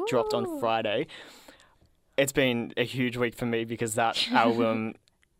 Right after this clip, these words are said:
Speaker 1: i-, musically just, like, mwah, and also Steve Lacy, just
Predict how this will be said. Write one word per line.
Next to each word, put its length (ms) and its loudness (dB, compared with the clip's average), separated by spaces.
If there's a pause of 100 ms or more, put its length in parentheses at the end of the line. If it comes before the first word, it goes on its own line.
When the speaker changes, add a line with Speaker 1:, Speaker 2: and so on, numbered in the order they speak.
(260)
Speaker 1:
i-, 180 -12 (100)
musically 680 2
just, 200 -2
like, 300 2
mwah, 500 2 (180)
and 140 2
also 260 2
Steve 380 0
Lacy, 760 -2
just 300 -2